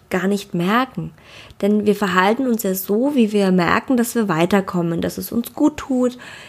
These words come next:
dass wir damit, ähm, Erfolge erzielen, dass wir erst einmal damit glücklich sind. Und dann irgendwie geht es nicht auf, dann funktioniert es nicht,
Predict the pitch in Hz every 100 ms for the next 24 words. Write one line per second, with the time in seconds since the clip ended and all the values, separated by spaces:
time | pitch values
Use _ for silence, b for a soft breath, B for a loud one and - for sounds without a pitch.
0 | B - 185 - 175 175 170 170 165 B
1 | B B 175 190 185 - - - 185 175
2 | 185 - - 190 254 269 285 269 233 -
3 | - 233 220 214 214 214 220 B B B
4 | B B - 190 - 185 - - 160 -
5 | 208 220 226 233 240 247 - _ _ -
6 | 202 196 - - _ - 180 180 - -
7 | - - - - - - _ _ _ _
8 | _ _ - b b b b b _ 285
9 | 277 262 277 240 254 247 233 233 240 233
10 | - - 214 185 - 160 - 240 247 254
11 | - 190 170 - - - 233 262 233 226
12 | 214 214 202